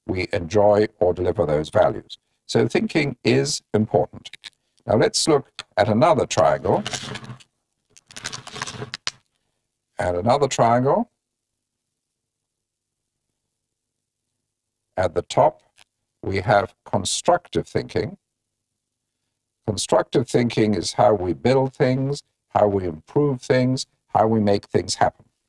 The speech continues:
Bottom angle, we have critical thinking. The use of judgment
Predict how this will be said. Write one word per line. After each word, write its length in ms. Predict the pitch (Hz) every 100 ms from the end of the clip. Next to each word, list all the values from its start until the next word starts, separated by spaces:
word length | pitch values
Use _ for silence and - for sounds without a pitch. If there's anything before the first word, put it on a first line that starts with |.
| _ _ _ _ _ _ _ _ _ - _ _ _ _ _ _ _
Bottom 300 | 120 131 139
angle, 360 | 135 139 139 120
we 180 | 104
have 300 | 104 120 110 - _ -
critical 420 | 180 120 - -
thinking. 360 | - 110 - _ _ _ _ _ _ _ _ _ _
The 80 | 87
use 240 | 98 98
of 100 | 78
judgment 600 | - 110 127 131 147 208